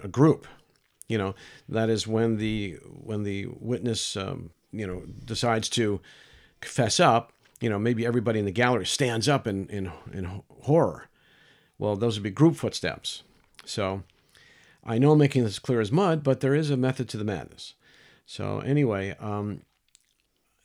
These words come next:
th-, that's, and that's both true in, in live action and animation. Just in animation,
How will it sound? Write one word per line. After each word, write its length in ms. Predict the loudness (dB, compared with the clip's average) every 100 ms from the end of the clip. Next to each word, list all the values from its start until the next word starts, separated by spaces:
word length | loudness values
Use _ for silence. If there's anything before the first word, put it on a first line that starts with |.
| -18
th-, 120 | -16 -12
that's, 460 | -6 -2 -2 -2
and 180 | 0 2
that's 300 | 2 -2 -8 -12 -14 0
both 220 | 0 2
true 320 | 2 2 4
in, 340 | 4 6 4 2
in 400 | 2 2 2 -2 -6
live 280 | 0 2 2
action 280 | 0 0 0
and 160 | 2
animation. 640 | 2 0 0 -2 -4 -10 -16 _ -20 -20 -20 _ _ _ -6
Just 260 | 0 2 4
in 120 | 2
animation, 840 | 2 2 2 2 2 0 -2 -4